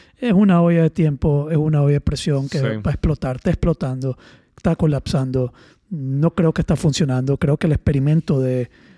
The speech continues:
Speaker 1: multicultural, multidiversidad, it's a freaking failure, my friend.
Speaker 2: Sí.
Speaker 1: Eh,
Speaker 2: Yo creo que, ¿sabes lo, lo interesante de lo que estás diciendo? Que si lo observamos con conciencia podemos aprender un montón.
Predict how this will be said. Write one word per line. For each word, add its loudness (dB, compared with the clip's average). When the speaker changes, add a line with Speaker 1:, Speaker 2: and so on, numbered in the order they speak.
Speaker 1:
multicultural, -2
multidiversidad, 0
it's -4
a -8
freaking -2
failure, -4
my -10
friend. -12
Speaker 2:
Sí. -4
Speaker 1:
Eh, -2
Speaker 2:
Yo -2
creo 0
que, -2
¿sabes 0
lo, 0
lo -2
interesante -2
de 2
lo 0
que -4
estás -4
diciendo? -6
Que -12
si -6
lo -2
observamos -4
con -8
conciencia -6
podemos -4
aprender -4
un -8
montón. -10